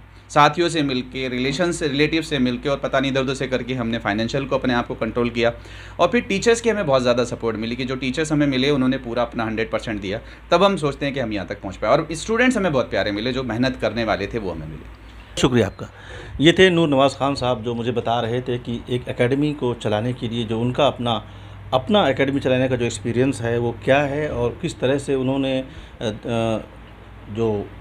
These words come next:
Speaker 2: स्टडी पॉइंट है उसको किस तरह से वहाँ से ज़ीरो से वहाँ तक मुकाम तक लेकर गए हैं और एक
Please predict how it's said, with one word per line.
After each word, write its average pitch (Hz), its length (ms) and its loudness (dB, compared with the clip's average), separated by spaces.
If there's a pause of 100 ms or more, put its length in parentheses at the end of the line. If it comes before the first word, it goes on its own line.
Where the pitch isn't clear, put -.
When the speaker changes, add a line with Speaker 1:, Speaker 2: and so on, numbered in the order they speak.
(220)
Speaker 2:
स्टडी 147 240 2
पॉइंट 135 340 2
है 131 60 0
उसको 123 220 -4
किस 131 220 -8
तरह 120 140 -2
से 123 140 -4
वहाँ 117 200 -4
से 127 80 0
ज़ीरो 123 300 0
से 120 160 -2
वहाँ 113 200 0
तक 113 140 -6
मुकाम 110 280 -2
तक 110 160 -6
लेकर 104 260 -2
गए 107 160 -2
हैं 135 120 -2
और 110 280 -2 (120)
एक 113 80 -6